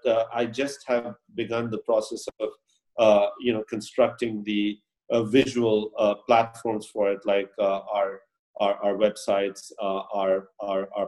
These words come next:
partnerships, our press releases. Uh, K L T C dot com dot M Y is our, uh, is our landing page for that. But, um, you know, we will be rolling out, uh, uh, you know, projects and initiatives,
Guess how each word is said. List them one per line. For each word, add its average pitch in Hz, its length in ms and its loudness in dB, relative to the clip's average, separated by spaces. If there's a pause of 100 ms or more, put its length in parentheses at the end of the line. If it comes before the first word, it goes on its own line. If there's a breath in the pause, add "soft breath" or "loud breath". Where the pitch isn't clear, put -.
partnerships, 110 680 -4
our - 120 -2
press - 340 0
releases. 104 580 -4 (400 soft breath)
Uh, 104 400 6
K 135 80 4
L 120 180 6
T 120 160 -6
C 113 240 -6
dot 104 260 0
com 107 280 -2
dot 101 140 -2
M 104 420 -6
Y 104 240 -2
is 98 200 -4
our, 95 340 -2 (360)
uh, 98 240 0
is 104 140 -8
our 101 160 2
landing 110 400 0
page 113 220 -6
for 110 100 -4
that. 113 280 0 (140)
But, 107 300 0
um, 107 300 2 (420 soft breath)
you 135 100 2
know, 113 140 4
we 120 160 2
will 131 160 2
be 120 140 4
rolling 113 420 2
out, 107 240 2 (120)
uh, 98 280 2 (220)
uh, 101 200 0 (460)
you 131 120 -4
know, 104 180 -2
projects 110 400 4
and 101 100 -6
initiatives, 101 720 -6